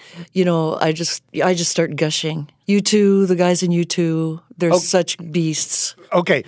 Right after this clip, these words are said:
Speaker 1: <laughs>
Speaker 2: so you're there. Do they immediately know who you are?
Speaker 1: Uh, yeah, well, usually we're in situations where they would know anyway.
Speaker 2: Okay.
Speaker 1: You know,
Speaker 2: 'Cause you always wonder,
Speaker 1: rock
Speaker 2: you know,
Speaker 1: shows and
Speaker 2: if you
Speaker 1: stuff.
Speaker 2: have any insecurity, it's like, "Well, I know who they are. They may not know who I am."
Speaker 1: Tom Petty was one of those for me.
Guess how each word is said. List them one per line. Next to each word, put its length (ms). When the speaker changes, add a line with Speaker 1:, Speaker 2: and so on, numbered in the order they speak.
Speaker 1:
<laughs> 160
Speaker 2:
so 220
you're 260
there. 460
Do 160
they 320
immediately 440
know 140
who 160
you 240
are? 280
Speaker 1:
Uh, 300
yeah, 400
well, 240
usually 380
we're 160
in 80
situations 720
where 120
they 120
would 160
know 200
anyway. 600
Speaker 2:
Okay. 500
Speaker 1:
You 120
know, 180
Speaker 2:
'Cause 120
you 60
always 240
wonder, 220
Speaker 1:
rock 140
Speaker 2:
you 100
know, 60
Speaker 1:
shows 420
and 80
Speaker 2:
if 80
you 80
Speaker 1:
stuff. 120
Speaker 2:
have 140
any 200
insecurity, 600
it's 100
like, 200
"Well, 120
I 140
know 160
who 140
they 240
are. 200
They 200
may 180
not 220
know 160
who 180
I 220
am." 140
Speaker 1:
Tom 220
Petty 300
was 220
one 160
of 80
those 180
for 160
me. 420